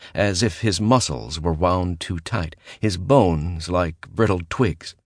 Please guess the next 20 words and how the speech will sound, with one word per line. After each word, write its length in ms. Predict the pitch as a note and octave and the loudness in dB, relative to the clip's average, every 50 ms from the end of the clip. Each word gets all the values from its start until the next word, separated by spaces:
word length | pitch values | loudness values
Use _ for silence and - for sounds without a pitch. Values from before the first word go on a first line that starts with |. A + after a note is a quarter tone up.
| _ _ _ _ _ _ _ _ _ _ _ _ _ _ _ _ _ | _ _ _ _ _ _ _ _ _ _ _ _ _ _ _ _ _
Those 240 | - A#2 B2 A2+ G#2 | 0 0 2 2 2
dark 340 | G2+ B2 A#2+ B2+ C3 - - | 2 4 4 2 2 0 -2
streaks 600 | - - - - C3 A2 D#2+ D2+ - - - - | -4 -4 -2 0 0 0 0 0 -4 -8 -8 -8
across 420 | D#2+ - - - G2 G#2 G2+ - - | -8 -4 0 2 2 2 2 -2 -4
the 100 | - A#2+ | -6 -8
front 360 | - - F#2+ F2+ G2 F2+ - | -4 0 0 0 0 -2 -4
of 140 | F2 F2+ F#2+ | -6 -4 -2
Mallory's 440 | F#2 F#2 G2 G2 G2 F#2+ F#2+ F2 | -2 0 0 0 -2 -2 -2 0
shirt 480 | E2+ - - - A#2+ F#2 E2+ D#2+ - - | 0 0 2 2 2 2 0 -2 -6 -8
were 220 | E2+ F#2+ G#2+ A2 | -4 -2 0 2
also 400 | - B2 C3 A#2 G2 - F2+ D#2 | 4 2 2 2 0 -2 -2 0
on 120 | D#2 E2 F2 | 0 0 0
his 120 | F2+ F2 | -2 -4
coat 400 | - _ - - A2 G2 G2+ F#2+ - - - | -8 _ -2 -2 0 0 0 -4 -8 -8 -4
and 220 | F2 F#2 F2+ F#2+ | -2 -2 0 -2
his 140 | G#2 G2 - | -4 -4 -8
pants, 440 | - - C#3 D3 F#2+ D2 - - - | -6 -4 -2 0 0 0 -2 -4 -6
too, 300 | - - - C#3+ F#2 D2+ | -4 0 2 2 2 2
Bill 240 | - - D2+ C#2 D2 | 0 -2 -4 -4 -2
realized. 600 | D#2+ E2 D2+ C2+ C2+ C2+ - D#2+ D#2+ - - | -2 -2 -2 -2 -2 -6 -6 -8 -10 -14 -16